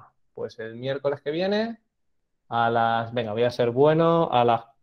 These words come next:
dos de la tarde, para que tenga la mañana también. Y esto también me desaparece, em, y me aparecerá aquí cuando,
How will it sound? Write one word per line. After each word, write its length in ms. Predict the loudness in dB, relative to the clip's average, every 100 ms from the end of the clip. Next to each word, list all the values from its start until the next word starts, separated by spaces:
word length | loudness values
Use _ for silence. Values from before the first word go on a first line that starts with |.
| _
dos 220 | 2 4
de 80 | 4
la 100 | -2
tarde, 240 | -6 -10 -18 _
para 140 | -8
que 40 | -4
tenga 120 | -2
la 60 | -2
mañana 280 | -4 -6 -6
también. 420 | -4 -2 -4 -6 _ _ _ _ _ _ _ _ _ _ _
Y 120 | 4
esto 180 | 6 6
también 200 | 4 4
me 80 | 2
desaparece, 600 | 2 2 0 0 -6 -10 -14 _ _ _ _ _
em, 760 | 2 4 4 0 -4 -8 -10 -14 _ _ _ _ _ _
y 140 | -2 4
me 120 | 4
aparecerá 640 | 6 6 6 4 8 8
aquí 420 | 6 -2 -6 -8 _ _ _ _ _ _ _ _ -2
cuando, 1300 | 6 6 6 2 2 2 0 -2 -2 -4 -6 -10